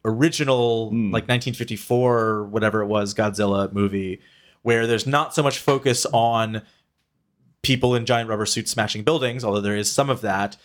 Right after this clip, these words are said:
Speaker 1: It's mostly about, like, these people in Japan trying to reckon with an unstoppable force that they have no control over.
Speaker 2: Hmm.
Speaker 1: Uh,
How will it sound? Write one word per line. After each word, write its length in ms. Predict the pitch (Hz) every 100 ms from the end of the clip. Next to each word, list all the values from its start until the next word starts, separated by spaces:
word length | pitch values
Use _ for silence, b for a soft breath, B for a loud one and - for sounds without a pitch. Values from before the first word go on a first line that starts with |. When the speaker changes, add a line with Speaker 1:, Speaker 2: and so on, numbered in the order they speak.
| b b
Speaker 1:
It's 200 | 131 123
mostly 380 | 127 143 151 139
about, 280 | 120 113 110
like, 340 | 104 104 - _ _ _ _ _ _ _ _ _ -
these 260 | 101 98
people 480 | - 156 190 110 104
in 140 | 98
Japan 680 | 98 143 160 151 110 101 95
trying 360 | - 98 104 104
to 580 | - 104 104 104 110 b b b
reckon 400 | 101 110 127 113
with 300 | 110 110 -
an 180 | 107 113 107
unstoppable 760 | 117 123 - 120 113 123 110
force 360 | - 131 127 -
that 80 |
they 60 | 95
have 140 | 98
no 220 | 98 107 113
control 480 | 107 - 107 113
over. 380 | 95 87 87 104 _ _ _ _
Speaker 2:
Hmm. 120 | 95 82
Speaker 1:
Uh, 440 | 98 101 101 101